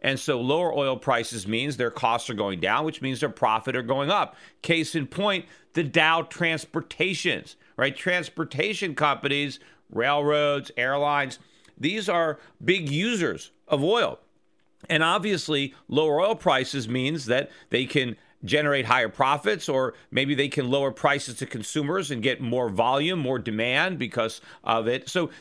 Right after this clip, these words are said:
they should certainly benefit. Yet the Dow Transports was actually weaker than any of the other index.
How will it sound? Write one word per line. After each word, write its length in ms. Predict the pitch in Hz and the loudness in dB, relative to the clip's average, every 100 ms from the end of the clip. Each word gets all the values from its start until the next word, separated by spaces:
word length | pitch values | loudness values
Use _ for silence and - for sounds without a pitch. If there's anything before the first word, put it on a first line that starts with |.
| - | 0
they 160 | 190 | 0
should 240 | 185 196 - | 0 -4 -2
certainly 440 | 208 226 202 180 | 2 2 2 0
benefit. 720 | 113 143 180 151 120 87 - - - - | 4 4 4 0 0 -2 -2 -18 -20 -6
Yet 340 | 135 165 165 143 | 0 2 2 -2
the 220 | 135 160 | 0 2
Dow 280 | 135 175 220 | 2 2 0
Transports 840 | - 196 208 - - 143 120 117 | -2 0 0 -4 -4 0 0 -2
was 140 | 151 143 | -2 2
actually 540 | 175 196 - 160 151 | 2 2 -2 -2 -2
weaker 640 | 120 117 220 - 147 113 - _ - - | -4 -2 -4 -2 0 -2 -4 _ -14 -2
than 180 | 147 | 0
any 240 | 151 180 185 | 2 0 0
of 60 | |
the 100 | 170 | 0
other 120 | 170 175 | 0 0
index. 360 | 220 156 - | 0 0 -2